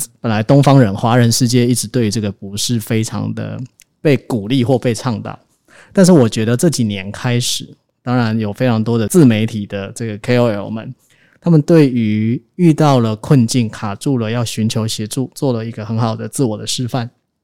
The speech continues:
所以年轻的时代，我觉得对于要寻求协助的这个概念现在是越来越明确，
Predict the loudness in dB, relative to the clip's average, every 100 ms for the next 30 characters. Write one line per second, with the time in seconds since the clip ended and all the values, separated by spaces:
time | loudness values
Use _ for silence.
0 | _ _ _ 4 8 8 8 6 4 2
1 | 0 -4 -4 -6 -8 -8 -4 -2 0 0
2 | 0 2 2 2 2 0 0 -2 -2 0
3 | 0 -2 -2 -4 -4 -2 4 4 2 _
4 | _ _ _ _ 0 2 2 2 2 4
5 | 2 0 -2 -2 -4 -6 -6 -2 0 0
6 | 2 2 0 -2 -4 -2 -4